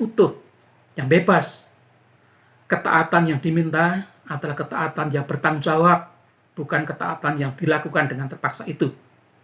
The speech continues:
Oleh karena itu, kita perlu bijaksana. Jangan sampai kita harus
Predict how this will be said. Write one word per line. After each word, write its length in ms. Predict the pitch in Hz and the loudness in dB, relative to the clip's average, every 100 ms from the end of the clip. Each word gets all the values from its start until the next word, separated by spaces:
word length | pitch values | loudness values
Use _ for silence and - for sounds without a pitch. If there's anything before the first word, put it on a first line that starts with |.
| _ _ _ _ _ - _ _ _ _ _ _ _ _ _ _ _ _ _ _ _ _ _ _ | _ _ _ _ _ -20 _ _ _ _ _ _ _ _ _ _ _ _ _ _ _ _ _ _
Oleh 160 | - 156 | -4 0
karena 160 | 160 170 | 0 0
itu, 160 | 143 | 0
kita 240 | - 143 147 | 0 -2 -4
perlu 480 | 143 139 135 139 - - - | -2 2 2 0 -4 -18 -10
bijaksana. 640 | 139 143 160 151 170 175 - - - - - - - - - - - - - - - | -4 0 2 4 4 4 -2 -18 -20 -20 -20 -20 -20 -20 -20 -20 -20 -20 -20 -8 -2
Jangan 160 | 135 | 0
sampai 640 | 135 135 135 160 170 175 - - - | 2 2 4 4 6 4 -2 -16 -10
kita 240 | 139 131 | -8 -4
harus 640 | 139 143 160 165 - - | -2 0 4 4 4 -6